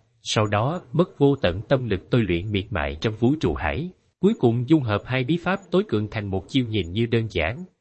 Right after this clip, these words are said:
nhưng trên thực tế là do hai đại bí pháp tối cường đồng thời thi triển, uy lực tập hợp vào một chiêu,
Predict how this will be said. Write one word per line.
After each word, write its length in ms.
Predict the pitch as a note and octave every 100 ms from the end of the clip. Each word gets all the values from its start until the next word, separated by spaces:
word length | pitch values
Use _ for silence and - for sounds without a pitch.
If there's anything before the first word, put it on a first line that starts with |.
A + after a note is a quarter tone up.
| _ -
nhưng 200 | D#3+ E3
trên 200 | D3 B2+
thực 260 | A2 G2 -
tế 280 | B2 F#3 C3
là 120 | F#2+
do 200 | F#2+ B2+
hai 200 | - A#2+
đại 180 | A2+ D#2+ A#2
bí 140 | D#3+ F3+
pháp 140 | F#3 -
tối 140 | D#3+ G3
cường 200 | G2+ F#2+
đồng 200 | F#2 D#2+ -
thời 160 | F2
thi 160 | - C#3
triển, 380 | - D#2 F#2+ G#3+ _ _ _
uy 120 | D3+ C3
lực 200 | A2 -
tập 140 | F#2+
hợp 220 | - G2 -
vào 160 | F#2+ F#2
một 260 | F#2+ -
chiêu, 280 | A#2+ C3